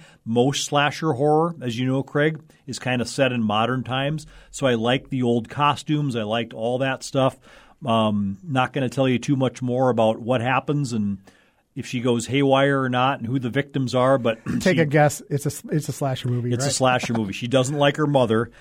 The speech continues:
Speaker 1: She takes care of her father. He's, uh, he's been struck with the pandemic. He's, you know, kind of bedridden and things like that. Um, but I, I, I found it very stylish. And this is a prequel to the movie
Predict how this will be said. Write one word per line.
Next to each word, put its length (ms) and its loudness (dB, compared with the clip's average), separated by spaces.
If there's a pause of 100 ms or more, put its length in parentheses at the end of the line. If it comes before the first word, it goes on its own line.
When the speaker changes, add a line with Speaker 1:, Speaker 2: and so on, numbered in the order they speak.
Speaker 1:
She 180 -4
takes 320 -4
care 200 0
of 80 0
her 100 0
father. 480 2
He's, 540 -6 (480)
uh, 300 0
he's 340 -4
been 180 0
struck 400 -2
with 140 -4
the 80 -4
pandemic. 680 0
He's, 520 -8
you 80 -6
know, 220 -6
kind 220 -4
of 160 -6
bedridden 520 0
and 160 -4
things 260 -4
like 200 -4
that. 280 0 (460)
Um, 340 0 (100)
but 120 -2
I, 140 2
I, 280 -2 (160)
I 40 -2
found 280 4
it 80 -4
very 260 -2
stylish. 640 -4
And 220 -2
this 180 -4
is 220 2
a 60 -4
prequel 640 -2
to 100 -8
the 80 -2
movie 460 0